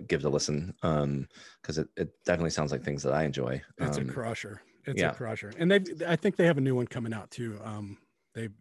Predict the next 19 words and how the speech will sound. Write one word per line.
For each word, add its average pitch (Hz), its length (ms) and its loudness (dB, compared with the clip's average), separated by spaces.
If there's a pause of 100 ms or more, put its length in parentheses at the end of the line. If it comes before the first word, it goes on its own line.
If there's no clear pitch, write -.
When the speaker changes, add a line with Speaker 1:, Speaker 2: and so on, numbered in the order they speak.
Speaker 2:
they've, 110 260 -6 (200)
uh, 104 240 -6
went, 123 260 -6 (140)
they 117 100 -6
went 135 180 -4
on 120 160 2
a 101 220 -4 (240)
hiatus, 120 800 -2 (460)
uh, 101 240 -6 (240)
indefinite 123 540 0
hiatus, 113 800 0 (100)
uh, 104 680 -6
seven, 98 800 -8
eight, 101 280 -4
nine 110 280 -2
years 110 240 -4
ago. 120 260 -6 (540)
And, 104 340 -8
um, 98 340 -10